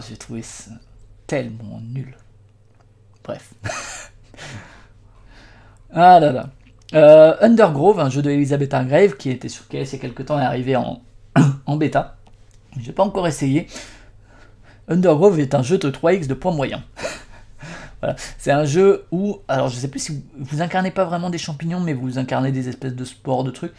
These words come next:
Ça avait l'air pas inintéressant. Euh, voilà. Euh, mais le land art, à la limite, moi je suis pas un grand fan de la, du visuel, mais je trouve que c'est le truc le plus intéressant du jeu, ouais.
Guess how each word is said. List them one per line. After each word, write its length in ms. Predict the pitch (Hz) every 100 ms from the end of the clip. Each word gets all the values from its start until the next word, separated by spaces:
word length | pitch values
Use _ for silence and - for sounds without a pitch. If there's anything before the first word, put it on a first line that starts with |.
| - -
Ça 80 | -
avait 120 | 143
l'air 160 | 196 208
pas 120 | 214
inintéressant. 640 | 214 185 156 131 127 139 - _ _ _ _ _ _ - _ -
Euh, 460 | 139 131 135 135 131
voilà. 340 | 117 131 135 _ _ _ _ _ _ _ -
Euh, 640 | 131 127 127 123 123 113 - _ _ _
mais 140 | 170 214
le 100 | 262
land 180 | 226 202
art, 140 | 247
à 80 | 202
la 60 | 175
limite, 240 | 214 - 165
moi 140 | 190
je 60 | -
suis 120 | 160
pas 120 | 196
un 80 | 208
grand 160 | 160
fan 320 | 147 180 175 147
de 120 | 139
la, 420 | 135 131 127 127
du 140 | 139
visuel, 260 | 143 151 208
mais 60 | 160
je 60 |
trouve 120 | 185
que 100 | 165
c'est 200 | 156 139
le 440 | 131 123 120 120 120
truc 180 | - 135
le 60 | 135
plus 160 | 135
intéressant 400 | 131 123 123 -
du 80 | 127
jeu, 160 | 120 131
ouais. 180 | 117